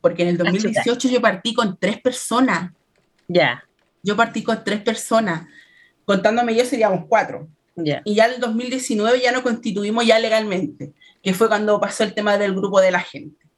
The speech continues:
Speaker 2: Ujú.
Speaker 1: Eh, bueno, para seguir con la historia. Eh, bueno, resultó que nos constituimos con treinta personas y, y después un día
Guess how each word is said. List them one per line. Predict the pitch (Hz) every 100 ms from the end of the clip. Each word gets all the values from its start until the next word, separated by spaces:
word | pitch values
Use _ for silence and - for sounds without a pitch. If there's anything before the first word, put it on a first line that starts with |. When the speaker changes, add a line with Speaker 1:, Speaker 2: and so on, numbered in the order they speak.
| _ _ -
Speaker 2:
Ujú. | 165 202 208 -
Speaker 1:
Eh, | 190 185 185 185 180 180 175 175 165 - _ _ _ -
bueno, | 190 147 - - - _
para | - 196
seguir | 226 226
con |
la | 233
historia. | 226 127 143 - - _ _ -
Eh, | 202 196 196 190 190 185 170 -
bueno, | 254 226
resultó | 226 240 226 262 254
que | 262
nos | 247
constituimos | 240 233 240 240 311 339 262 262 269 269
con | 226
treinta | 220 220 220
personas | 220 - 320 269 233 302 - _ _ _ _ _ _ _ _
y, | 214 220 214 208 202 202 202 196 _ _ _ _ _
y | -
después | 202 214 - 240
un | 247 240 233
día | 226 240